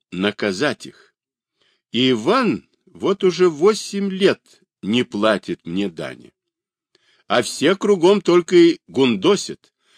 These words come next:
"Не нужно соваться, не надо идти на Русь.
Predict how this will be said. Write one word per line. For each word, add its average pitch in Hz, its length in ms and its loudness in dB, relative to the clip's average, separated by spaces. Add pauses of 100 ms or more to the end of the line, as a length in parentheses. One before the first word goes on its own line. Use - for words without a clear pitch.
(180)
"Не 123 220 0
нужно 190 480 2
соваться, - 720 -6 (140)
не 131 180 2
надо 190 520 0
идти 131 260 -6
на 104 160 -2
Русь. 69 400 -12